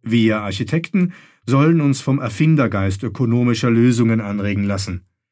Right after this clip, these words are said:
Wir sollen die volkstümliche Architektur von gestern und heute studieren,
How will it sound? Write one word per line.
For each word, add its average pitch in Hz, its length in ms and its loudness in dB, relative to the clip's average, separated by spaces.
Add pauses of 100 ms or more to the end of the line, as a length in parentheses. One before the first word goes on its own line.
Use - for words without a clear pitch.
(360)
Wir 123 100 2
sollen 143 340 0
die 120 160 0
volkstümliche 113 1000 -2
Architektur 123 720 -4
von 98 320 -4
gestern 101 500 -6
und 92 220 -4
heute 104 280 -6
studieren, 123 580 -2